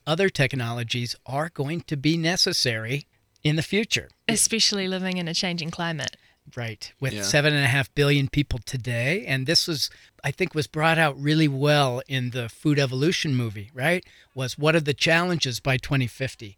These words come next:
Speaker 1: Not just that we're gonna have, you know, another two and a half billion people on the planet, but in the face of climate change, in the face of resource depletion, in the face of
Speaker 3: Biodiversity
Speaker 1: environmental
Speaker 3: loss.
Speaker 1: degradation, I
Speaker 3: Yeah.
Speaker 1: don't feel that we,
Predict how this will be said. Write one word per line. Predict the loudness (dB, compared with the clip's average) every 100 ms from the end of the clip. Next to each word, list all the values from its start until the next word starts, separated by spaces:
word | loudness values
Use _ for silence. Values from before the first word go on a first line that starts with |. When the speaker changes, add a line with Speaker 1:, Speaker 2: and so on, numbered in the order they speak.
| _ -20 -4
Speaker 1:
Not | -4 0
just | 0 0
that | -2
we're | 0 0
gonna | 0 2
have, | 2 2 0 -6 -20 -20 -16 -2
you | 0
know, | 2
another | 0 0 0
two | 0 2
and | 2
a |
half | 2 2
billion | 0 0 0
people | 0 0 0
on | -2 -4
the | -6
planet, | -6 -6 -10 -12 -16 -20 _ -20 -20 -6
but | -2 -2 -6 -2
in | -2 -2
the |
face | 2 2 2
of | -4 -10
climate | -8 -8 -8 -8
change, | -10 -8 -10 -12 -6
in | -4 -4
the | -2 0
face | 0 -2
of | -4 -6 -12 -20 _ _ 2
resource | 4 6 2 0 -2
depletion, | -6 -2 -2 -2 -4 -6 -4
in | -2 0
the |
face | 0 0 2 0
of |
Speaker 3:
Biodiversity | -2 -4
Speaker 1:
environmental | -2 0 2 0 -2 -4
Speaker 3:
loss. | -6
Speaker 1:
degradation, | -6 -6 -8 -6 -6 -8 -12 -10
I |
Speaker 3:
Yeah. | -6
Speaker 1:
don't | -4 -6 -10 -20
feel | -12 -2 4 4 2
that | -4 -10 -16 -4
we, | 0 2 0 -4